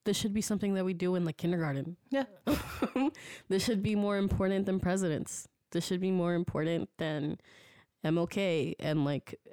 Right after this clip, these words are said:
Speaker 1: figurehead activists. As important as they are, it's more important to do the work at home and
Speaker 2: Mm-hmm.
Speaker 1: with your family.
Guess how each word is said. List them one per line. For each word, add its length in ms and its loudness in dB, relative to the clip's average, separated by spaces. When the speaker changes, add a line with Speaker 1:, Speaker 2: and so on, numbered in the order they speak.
Speaker 1:
figurehead 500 0
activists. 540 -4
As 140 0
important 460 0
as 140 0
they 220 -2
are, 360 0
it's 200 -2
more 180 2
important 520 0
to 100 0
do 540 2
the 100 2
work 240 0
at 100 -4
home 240 2
and 80 2
Speaker 2:
Mm-hmm. 40 6
Speaker 1:
with 140 2
your 80 0
family. 400 2